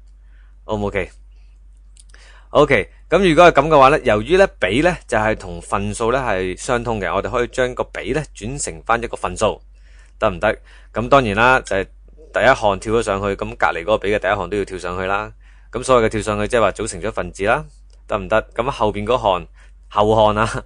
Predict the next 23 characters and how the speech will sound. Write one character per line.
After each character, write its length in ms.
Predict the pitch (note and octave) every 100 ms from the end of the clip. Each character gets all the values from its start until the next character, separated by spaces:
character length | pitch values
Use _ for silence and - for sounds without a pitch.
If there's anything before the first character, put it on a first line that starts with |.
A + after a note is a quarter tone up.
| -
<laughs> 220 | - -
後 140 | G2+
邊 100 | G2+
嗰 20 | G#2
個 120 | B2+
比 200 | - G2
啦， 100 | A#2
或 100 | G#2
者 100 | G2+
叫 120 | G2+
後 200 | E2+ E2+
比 220 | E2+ E2
啦， 180 | G2+ G2+ G2+ - -
<laughs> 320 | - - - -
咁 80 | A2+
咧 80 | B2+
就 100 | A#2+
會 140 | F#2+ G2
成 140 | F2
為 100 | E2+
咗 140 | E2+ G2
呢 100 | A2
個 120 | G2